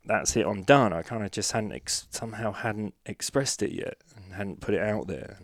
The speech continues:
Um, and Joe did a treatment, and I lay on the couch, and I was, I was explaining this whole path, this,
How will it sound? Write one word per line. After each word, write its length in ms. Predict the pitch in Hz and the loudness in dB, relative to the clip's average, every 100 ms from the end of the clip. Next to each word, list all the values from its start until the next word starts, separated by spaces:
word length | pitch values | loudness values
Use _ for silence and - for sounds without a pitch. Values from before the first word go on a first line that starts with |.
| - _ _ _ _ _ _ _ _ _ _ _ _ | -20 _ _ _ _ _ _ _ _ _ _ _ _
Um, 600 | 104 98 92 90 87 87 87 _ _ _ _ _ _ _ _ _ _ _ - _ - | -8 -4 -4 -6 -10 -14 -20 _ _ _ _ _ _ _ _ _ _ _ -20 _ -8
and 220 | 101 95 | -6 2
Joe 200 | 120 123 | 8 8
did 160 | 120 104 | 8 4
a 60 | |
treatment, 420 | 95 - 98 92 90 | 2 0 -2 -4 -6
and 140 | 95 | 0
I 80 | 101 | 2
lay 160 | 110 | 2
on 120 | 113 98 | 2 -2
the 60 | |
couch, 460 | 90 101 95 85 - | -4 -4 -4 -6 -10
and 80 | 95 | -8
I 40 | |
was, 200 | 95 - - | -6 -6 -6
I 60 | |
was 120 | 98 98 | -4 -4
explaining 600 | - - 123 123 113 92 | -6 -4 0 2 0 -4
this 120 | - | -6
whole 280 | - 104 98 | -2 -2 -2
path, 540 | - 110 98 95 - | -4 -2 -2 -6 -10
this, 340 | 95 - - | -12 -10 -10